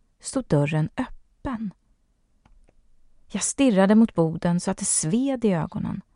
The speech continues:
Men hur mycket jag än tittade kunde jag inte se någon där. Hade dörren blåst upp?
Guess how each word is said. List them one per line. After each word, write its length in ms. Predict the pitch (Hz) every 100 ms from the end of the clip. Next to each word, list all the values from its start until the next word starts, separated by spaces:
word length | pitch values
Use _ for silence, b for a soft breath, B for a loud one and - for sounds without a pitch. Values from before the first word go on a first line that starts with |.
| _ _ _ _
Men 200 | - 240
hur 220 | 214 294
mycket 220 | 349 -
jag 160 | 214 180
än 100 | 156
tittade 640 | - 240 - - 254 226
kunde 340 | 190 269 214 208
jag 60 |
inte 140 | 254 196
se 340 | - 202 247
någon 340 | 269 226 202 185
där. 400 | 262 - - 190 - _ _ _ _ _ - _ _ _ _ _ _ -
Hade 240 | 214 208
dörren 420 | 165 156 160 262
blåst 300 | 302 302 -
upp? 500 | - 339 - _ -